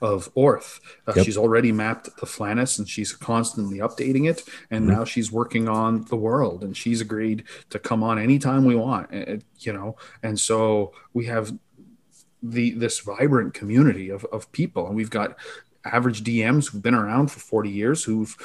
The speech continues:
Speaker 1: you, you know, who, uh, who can easily come on and, and just chat. I mean, the idea, uh, on the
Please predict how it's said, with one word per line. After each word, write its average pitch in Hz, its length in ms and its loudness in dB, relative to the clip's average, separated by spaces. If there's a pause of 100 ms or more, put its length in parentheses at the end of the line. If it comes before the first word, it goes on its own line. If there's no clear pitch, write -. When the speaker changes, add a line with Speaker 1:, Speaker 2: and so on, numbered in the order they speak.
(300)
Speaker 1:
you, 120 120 -6
you 107 260 -4
know, 104 220 -2
who, - 380 -4 (500)
uh, 101 140 -8 (160)
who 113 340 -4
can 117 140 -2
easily 117 400 0
come 101 180 -6
on 98 320 -8 (280)
and, 101 500 -12
and 104 200 -14 (340)
just 120 240 -8 (920)
chat. 147 400 -2
I 110 80 -8
mean, 110 300 -4 (680)
the 123 140 2
idea, 113 640 6 (1000)
uh, 117 380 -2
on 123 220 2
the 113 200 2